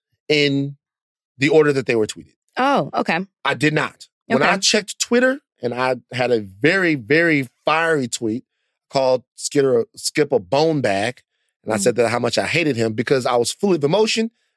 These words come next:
Speaker 1: I'm an emotional guy. I make no apology for what I said.
Speaker 2: Okay.
Speaker 1: But there was context
Speaker 2: Yes.
Speaker 1: that was missed.
Speaker 2: And does, and I'm curious, after you read these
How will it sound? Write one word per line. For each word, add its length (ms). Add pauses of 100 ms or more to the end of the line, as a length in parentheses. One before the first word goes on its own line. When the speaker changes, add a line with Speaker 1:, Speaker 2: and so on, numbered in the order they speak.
Speaker 1:
I'm 80
an 80
emotional 360
guy. 460 (540)
I 220
make 360 (260)
no 1200
apology 760 (680)
for 140
what 160
I 80
said. 280 (200)
Speaker 2:
Okay. 300 (220)
Speaker 1:
But 320 (1400)
there 160
was 260
context 920 (280)
Speaker 2:
Yes. 520
Speaker 1:
that 140
was 140
missed. 460
Speaker 2:
And 240
does, 380 (100)
and 280
I'm 160
curious, 520
after 280
you 160
read 280
these 420